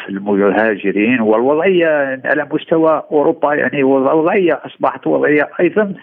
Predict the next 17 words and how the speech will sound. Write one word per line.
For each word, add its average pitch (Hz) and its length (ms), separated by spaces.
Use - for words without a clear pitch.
خطيرة 180 580
جدا، 95 320
ولاحظنا 151 720
أن 160 280
سنة 160 220
ألفين 147 380
واثنين 120 420
وعشرين 131 480
حوالي 143 380
ثلاثمائة، 117 440
أكثر 180 380
من 143 160
ثلاثمائة 123 480
ألف 196 360
يعني 120 360
مهاجر 117 540
وصلت 113 540